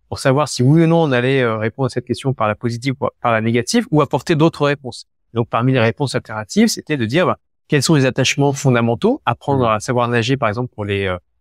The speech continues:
Speaker 1: euh, populations, euh, euh, les plus fragiles, euh, économiquement, qui peuvent pas forcément emmener leurs enfants à la mer, en vacances, euh, et cetera. C'est aussi une question, euh, de, de sécurité, hein, qui se joue derrière ça. Est-ce qu'on a forcément besoin d'une infrastructure pour ça ?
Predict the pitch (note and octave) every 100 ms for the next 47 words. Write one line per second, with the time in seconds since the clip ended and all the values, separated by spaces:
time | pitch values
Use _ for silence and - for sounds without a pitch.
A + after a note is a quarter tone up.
0 | _ A2+ G2 B2 - A2+ - - A#2+ A2+
1 | G2+ F#2 _ _ G#2+ G2 F#2+ G2+ - -
2 | A2+ - A2+ A2+ A#2+ G2+ F#2+ G#2 - A2+
3 | G#2+ A2 F#3+ A3+ - - B2 G2+ - B2
4 | A2+ G#2+ F#2+ G2 F2+ B2 A2 G#2 G#2 A2
5 | A2+ G#2 G2 - A#2+ A#2 A#2+ - G#2 G2
6 | F#2+ - - A3 - - B2 - - -
7 | C3+ G2+ - _ _ _ G#2 G#2+ - B2
8 | C3+ C3 C3+ G#3 D#3+ - - G#2+ C3 A#2+
9 | G#2+ G#2 F#3+ B3+ - _ B2 - D#3+ C#3
10 | F3 - D#3+ D#3 C#3 D3+ D3 B2+ B2+ C3+
11 | - C#3 - C3+ - C#3+ B2+ - - F#3+